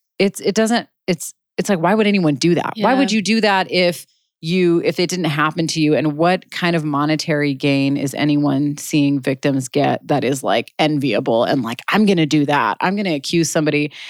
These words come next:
Speaker 1: And yeah, there are crazy people out there that do crazy things, but I think that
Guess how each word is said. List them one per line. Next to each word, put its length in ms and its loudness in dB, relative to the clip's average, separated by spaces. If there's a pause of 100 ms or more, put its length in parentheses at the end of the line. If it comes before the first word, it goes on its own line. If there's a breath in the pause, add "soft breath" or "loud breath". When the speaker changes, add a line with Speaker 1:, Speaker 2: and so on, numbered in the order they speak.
(100)
Speaker 1:
And 140 2
yeah, 180 2
there 200 2
are 40 -2
crazy 360 -2
people 260 0
out 200 2
there 340 0
that 180 -2
do 140 -2
crazy 480 -2
things, 480 -2
but 160 -2
I 100 0
think 380 -2
that 400 -2